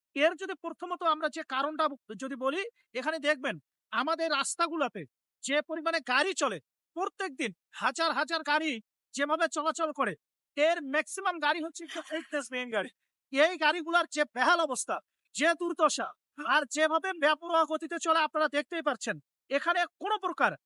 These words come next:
স্পিড এদের মানে কিভাবে এরা নিয়ন্ত্রণ করবে, এইরকম কোনো প্রকার প্রশিক্ষণ নাই। অর্থাৎ যে চালকগুলো এখানে রয়েছে, ম্যাক্সিমাম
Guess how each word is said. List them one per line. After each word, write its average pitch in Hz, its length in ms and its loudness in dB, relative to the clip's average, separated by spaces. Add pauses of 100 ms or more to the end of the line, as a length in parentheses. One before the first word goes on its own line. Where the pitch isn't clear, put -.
(260)
স্পিড 381 500 -2 (220)
এদের 330 240 0 (340)
মানে 262 140 -8 (100)
কিভাবে 339 400 0
এরা 339 180 2
নিয়ন্ত্রণ 330 460 -4
করবে, 269 220 0 (400)
এইরকম 349 300 0 (160)
কোনো 392 220 -4
প্রকার 349 200 -2 (100)
প্রশিক্ষণ 302 440 -8 (220)
নাই। 214 140 0 (360)
অর্থাৎ 339 400 4 (220)
যে 311 80 0 (160)
চালকগুলো 330 420 0 (100)
এখানে 294 200 -4
রয়েছে, 285 340 0 (420)
ম্যাক্সিমাম 330 500 -2